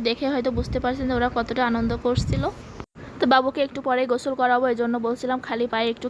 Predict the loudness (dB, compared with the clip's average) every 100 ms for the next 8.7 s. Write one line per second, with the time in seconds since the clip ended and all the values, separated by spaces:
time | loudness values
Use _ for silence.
0 | -2 0 0 -2 -2 -2 -2 -4 -16 -14
1 | -14 -14 -14 -14 -14 -8 2 4 4 2
2 | -2 -8 -6 0 0 0 0 0 0 -2
3 | -2 0 0 2 2 2 0 0 0 2
4 | 2 2 0 2 2 2 0 -2 -4 -2
5 | -2 -2 -2 -4 -4 -4 -4 -4 -2 -4
6 | -4 -10 -2 0 2 4 4 6 2 2
7 | 0 -2 -2 -2 -2 -2 -2 0 0 0
8 | -2 -2 0 0 -2 -2 -6